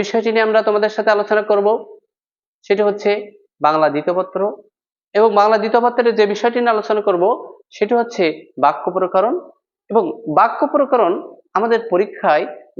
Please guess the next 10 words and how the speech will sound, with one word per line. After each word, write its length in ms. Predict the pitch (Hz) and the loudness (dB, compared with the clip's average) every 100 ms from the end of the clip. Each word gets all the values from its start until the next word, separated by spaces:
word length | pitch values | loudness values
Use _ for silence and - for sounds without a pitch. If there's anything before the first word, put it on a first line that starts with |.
| 139 | 0
যারা 180 | 151 147 185 | 2 4 2
এইচএসসি 400 | 240 - 262 294 | 2 -2 -2 -2
এবং 140 | 269 254 208 | 0 0 0
আলিম 180 | 190 262 | 0 0
পরীক্ষার্থী 420 | 262 254 - 233 214 | -2 -2 -4 -2 -2
আছো, 280 | 165 - 233 - - _ _ | -2 -2 -4 -4 -10 _ _
তাদের 300 | 160 190 190 - - - _ | 0 2 2 0 -10 -20 _
পড়ে 200 | 180 226 233 | 2 2 0
থাকবে 300 | 240 208 170 226 - - _ - | -4 0 0 0 -8 -20 _ -2
পাঁচ 160 | 123 | -2